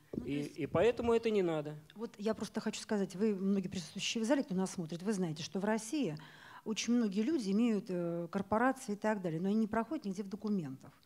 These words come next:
Speaker 1: То есть они ставят топ-менеджеров, люди расписывают и так далее, то есть закрывают свою компетенцию. Конечно, это имеет место быть,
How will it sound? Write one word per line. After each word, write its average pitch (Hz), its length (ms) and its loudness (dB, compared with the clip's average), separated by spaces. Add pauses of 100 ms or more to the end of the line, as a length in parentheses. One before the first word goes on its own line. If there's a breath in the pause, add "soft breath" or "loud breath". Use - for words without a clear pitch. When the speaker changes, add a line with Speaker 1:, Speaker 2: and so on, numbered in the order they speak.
(260 loud breath)
Speaker 1:
То - 60 -6
есть 180 100 -2
они 220 160 2
ставят 190 380 -4
топ-менеджеров, 240 640 0
люди 196 200 -4
расписывают 202 540 -6
и - 100 -20
так 190 180 -4
далее, 160 180 -6
то 156 60 -8
есть 175 100 -4
закрывают 220 400 0
свою 196 160 -8
компетенцию. 175 680 -8
Конечно, 190 320 -4
это 196 160 -4
имеет 196 240 -2
место 202 280 -4
быть, 330 320 -6